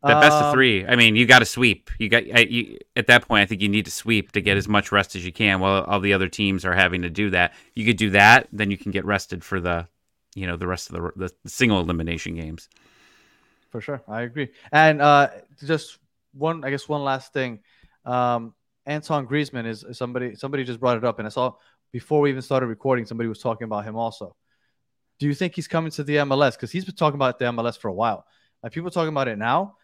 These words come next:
Speaker 2: but I remember he would go to, like, to Brooklyn Nets games back in, like, twenty nineteen and be talking about how he wanted to come to the United States. Like, and do you think he comes? And do you think he need,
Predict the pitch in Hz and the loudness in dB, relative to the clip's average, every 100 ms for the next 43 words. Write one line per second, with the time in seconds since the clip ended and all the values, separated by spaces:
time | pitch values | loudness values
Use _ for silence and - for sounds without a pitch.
0 | _ _ 123 127 180 175 156 165 151 147 | _ _ 0 0 0 -4 -6 -8 -6 -4
1 | 123 107 - 104 135 - 107 120 _ _ | -4 -6 -12 -12 -12 -10 -12 -12 _ _
2 | _ 135 139 143 143 - - 123 - 127 | _ -8 -6 -6 -10 -16 -14 -14 -12 -14
3 | 98 90 _ - 143 135 127 117 - 143 | -14 -18 _ -10 -8 -6 -8 -8 -8 -6
4 | 151 151 _ _ _ 127 127 131 123 120 | -6 -10 _ _ _ -12 -4 -2 -2 -2
5 | 123 123 117 123 113 117 113 110 - 120 | 0 -2 -4 -8 -6 -4 -2 -4 -4 -6
6 | 104 - _ _ _ - 127 127 123 - | -6 -14 _ _ _ -6 -4 -4 -8 -10
7 | _ _ _ _ _ _ 160 185 208 202 | _ _ _ _ _ _ 0 2 0 -2
8 | 190 151 165 208 220 208 - _ _ _ | -4 -2 2 2 2 -8 -16 _ _ _
9 | 151 131 175 214 202 196 139 135 | -10 -6 -6 -6 -8 -8 -10 -10